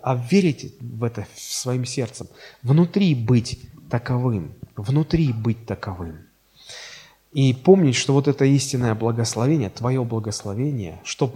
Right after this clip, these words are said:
что поднимаем мы под ним, что, скорее всего, можно понимать согласно вообще, э, общего смысла Священного Писания. Это все то, что приближает нас к Богу,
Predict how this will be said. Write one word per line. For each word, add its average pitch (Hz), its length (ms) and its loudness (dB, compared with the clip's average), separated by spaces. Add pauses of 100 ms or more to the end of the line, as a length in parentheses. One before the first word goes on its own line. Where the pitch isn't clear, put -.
(120)
что - 220 -4
поднимаем 143 640 -2
мы 98 80 -6
под 92 180 -8
ним, 85 300 -10
что, - 240 -4
скорее 139 460 2
всего, 131 600 0 (300)
можно 131 320 0
понимать 123 560 -2
согласно 107 680 -4 (280)
вообще, 107 440 -2 (440)
э, - 60 -14
общего 90 760 -6
смысла 113 600 -4 (160)
Священного 107 480 -4
Писания. 107 500 -6 (260)
Это 139 120 -4
все 135 200 -2
то, 180 200 0
что 131 420 -4 (1400)
приближает 143 680 2
нас 117 200 -2
к - 100 -14
Богу, 101 380 -6